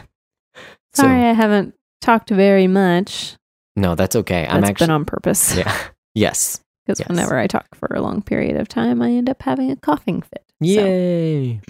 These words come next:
Speaker 1: Well, I can talk for both of us.
Speaker 2: Yes, you
Speaker 1: No,
Speaker 2: can,
Speaker 1: actually, that would be
Speaker 2: apparently.
Speaker 1: a terrible podcast, but
Speaker 2: Talking for both of us.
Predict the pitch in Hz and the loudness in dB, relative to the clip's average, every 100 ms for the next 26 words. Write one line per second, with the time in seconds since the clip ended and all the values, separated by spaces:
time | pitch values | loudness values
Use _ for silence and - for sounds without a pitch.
0 | - - 95 _ _ 110 101 - 104 - | -20 -18 -20 _ _ -2 -2 -4 -6 -2
1 | 95 92 - 90 - _ - 92 85 85 | -4 -4 -6 -10 -10 _ -10 -8 -8 -10
2 | 87 85 - - - 208 190 - 110 - | -12 -12 -12 -14 -6 -2 0 2 0 2
3 | 110 - 98 101 208 - - - 90 123 | 0 0 2 2 2 -2 0 -2 0 -2
4 | 156 - 76 - - - - - - _ | -4 -6 -8 -8 -12 -12 -12 -14 -16 _
5 | _ _ _ _ _ _ _ _ _ - | _ _ _ _ _ _ _ _ _ -12
6 | - - 208 - 202 190 202 226 208 214 | -8 -8 -8 -8 -6 -4 -4 -4 -4 -4
7 | 135 - - | -8 -12 -12